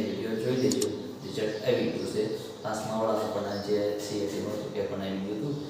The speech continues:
એટલે કઈ સ્કૂલમાં તમને એડમિશન મળે, કઈ સ્કૂલમાં તમારે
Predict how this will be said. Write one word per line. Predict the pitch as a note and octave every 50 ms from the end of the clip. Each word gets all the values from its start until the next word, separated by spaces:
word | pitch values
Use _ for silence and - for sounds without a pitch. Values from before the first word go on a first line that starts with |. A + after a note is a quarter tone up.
| - - - - - - G2
એટલે | F#2+ G2 G#2 G#2 G#2 G#2 -
કઈ | G#2+ G#2+ G#2+ G#2+
સ્કૂલમાં | - - - G#2+ G#2+ G#2+ G#2 G2+
તમને | G#2 G#2 G#2 G2+
એડમિશન | G2+ G#2 G#2 G2+ - - G#2+ G#2+ G#2+ A2
મળે, | A2+ A2 G#2+ G#2+ G#2+ G#2+ G#2+ A2 - - - -
કઈ | G#2+ G#2 G#2
સ્કૂલમાં | - - G#2 G2+ - - G2+
તમારે | G#2 G2+ G2+ G2+